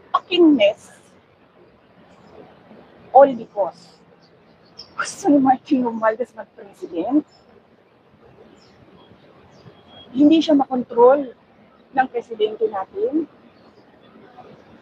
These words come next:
Na hindi marunong magdesisyon. Walang decision-making skills at all.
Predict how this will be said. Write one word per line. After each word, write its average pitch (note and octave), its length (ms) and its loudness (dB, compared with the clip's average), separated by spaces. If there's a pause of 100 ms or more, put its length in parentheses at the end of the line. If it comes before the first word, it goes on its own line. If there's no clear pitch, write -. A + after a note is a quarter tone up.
(960)
Na D4+ 120 4
hindi D#4 760 2 (1800)
marunong C#4 720 0
magdesisyon. C#4 880 -6 (320)
Walang D#4+ 560 2
decision-making C4+ 1600 -2
skills - 680 -2 (240)
at D#4+ 200 2 (280)
all. B3+ 320 6